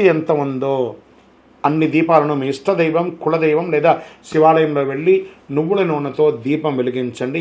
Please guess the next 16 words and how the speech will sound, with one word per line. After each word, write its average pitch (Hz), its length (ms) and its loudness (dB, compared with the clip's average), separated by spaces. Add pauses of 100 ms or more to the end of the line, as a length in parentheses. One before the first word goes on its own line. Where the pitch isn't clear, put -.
ఇంకను 180 260 0 (380)
మీ 151 160 2
యొక్క 160 140 0 (120)
వ్యక్తిగత 208 400 2 (140)
జాతకం 147 380 4
తెలుసుకోవడానికి 131 540 -4
కోసం 160 280 -6
మీ 123 80 -4 (200)
పేరు, 143 300 6 (380)
మీ 120 80 -8 (100)
date 147 220 0
of - 100 4
birth, - 160 -2 (320)
time 151 240 0
of 151 100 2
birth 127 160 -2